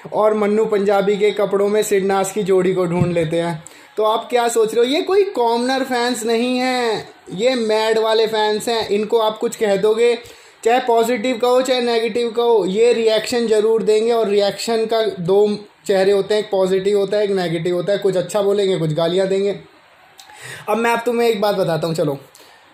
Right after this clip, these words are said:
भाई, मुझे बहुत सारे बंदे जानते हैं, मेरे को देखा भी हुआ, मैं वीडियो बनाता रहता हूँ।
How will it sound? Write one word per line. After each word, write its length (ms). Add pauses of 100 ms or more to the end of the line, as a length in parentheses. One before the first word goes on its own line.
(300)
भाई, 140
मुझे 220
बहुत 200
सारे 200
बंदे 240
जानते 340
हैं, 400 (180)
मेरे 160
को 140
देखा 340
भी 120
हुआ, 140
मैं 160
वीडियो 280
बनाता 340
रहता 240
हूँ। 180